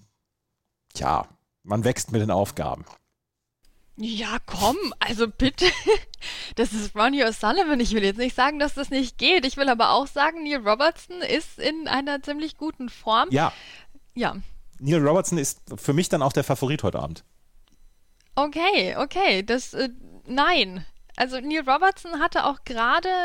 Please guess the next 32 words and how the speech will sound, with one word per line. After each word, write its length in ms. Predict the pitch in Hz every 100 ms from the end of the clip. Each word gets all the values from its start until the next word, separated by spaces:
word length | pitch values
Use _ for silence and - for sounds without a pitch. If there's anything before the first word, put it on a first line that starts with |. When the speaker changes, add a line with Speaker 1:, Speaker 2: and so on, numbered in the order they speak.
| 330 -
Speaker 2:
ähm, 280 | 269 285 285
eben 420 | - 247 262 254
mit 220 | 247 247
covid 400 | - 262 269 349
zu 140 | - 349
kämpfen. 480 | - 320 370 - 370 370
Ich 220 | 262 -
glaube, 400 | 240 208 240 294 359 415 - - -
dass 200 | 254 -
wenn 120 | 254
der 180 | 254 247
Ronnie 220 | 262 262
O'Sullivan 680 | 247 262 262 294 294 285 226
das 200 | 262 254
Match 260 | 240 262
so 80 | -
ein 60 | 254
bisschen 300 | 294 - 262
eben 200 | 240 202
am 160 | 202
Laufen 440 | 180 151 - - 277
hält, 500 | 285 330 381 - -
dann 180 | 247 269
könnte 280 | 262 294
das 200 | 262 254
hinten 300 | 240 277 -
raus 300 | 302 254 339 330
einen 80 |
Unterschied 480 | 330 403 339 - 190
machen. 300 | - - 165
Also 200 | 185 247
der 220 | 240 233